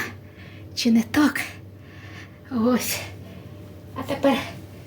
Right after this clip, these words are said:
із других форм повитягаю пасочки. Так, дівчатка, ну ось погляньте.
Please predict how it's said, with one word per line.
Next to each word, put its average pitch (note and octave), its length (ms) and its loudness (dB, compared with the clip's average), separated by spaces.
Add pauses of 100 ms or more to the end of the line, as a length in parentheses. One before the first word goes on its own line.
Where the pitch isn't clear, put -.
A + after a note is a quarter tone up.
(540)
із D#4+ 300 4
других B3+ 440 8
форм B3 440 8 (640)
повитягаю A3+ 640 4
пасочки. A#3+ 720 6 (3500)
Так, F3+ 240 2
дівчатка, - 400 -4
ну G#3+ 140 8
ось - 100 2
погляньте. G#3+ 540 2